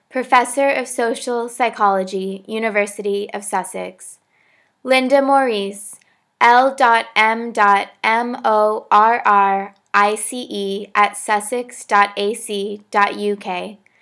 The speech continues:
Senior Lecturer in Education, University of Sussex. Linda Tipp, L dot T I P at sussex dot A C dot U K,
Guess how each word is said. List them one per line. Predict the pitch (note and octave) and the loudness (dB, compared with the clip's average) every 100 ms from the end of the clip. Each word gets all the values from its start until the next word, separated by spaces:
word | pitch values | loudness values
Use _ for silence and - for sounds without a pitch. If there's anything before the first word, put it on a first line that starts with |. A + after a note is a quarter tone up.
| _ _ - | _ _ -12
Senior | - C4+ C4 C#4 C#4+ | -6 -4 0 2 4
Lecturer | A#3 G#3+ - A#3+ A3 G#3+ | 4 2 -4 -4 0 0
in | - G#3+ | -2 -2
Education, | G#3 G3+ G#3+ A3 F#3+ G3+ G3 F#3 F#3+ - | 0 0 -2 -6 -8 -6 -8 -8 -10 -10
University | G#3 G#3+ G#3 G3+ G3+ G3+ G3 G3 - | -8 -4 -2 -2 -2 -6 -6 -6 -6
of | G3 | -8
Sussex. | - F#3+ - - - - - - _ _ _ _ - | -6 -6 -8 -12 -14 -18 -20 -20 _ _ _ _ -6
Linda | A#3+ A#3+ A#3+ C4 | 0 0 2 0
Tipp, | C4 G3 F#3+ - _ _ _ _ | 0 -4 -4 -10 _ _ _ _
L | A#3 A3+ B3+ C#4 C#4+ G#3 | 4 6 6 2 -4 0
dot | A3+ G#3+ G3+ - | 4 4 2 -10
T | A#3+ A#3 | -4 2
I | A#3 C4 | 2 2
P | C4+ A3 G#3 G#3+ A3 _ _ | -4 -6 -6 -6 -10 _ _
at | - G#3+ | -2 -2
sussex | - A3+ G#3+ B3 B3 B3 - | 0 0 0 -2 -6 -6 -8
dot | - G#3 - | 2 2 2
A | G#3 A3+ | -2 -4
C | - G#3 G3 G3+ - | -6 -6 -6 -8 -4
dot | G#3 G3+ G#3 | 0 0 -2
U | G#3 G#3 | -6 -6
K, | G#3 F3+ F#3 | -6 -6 -6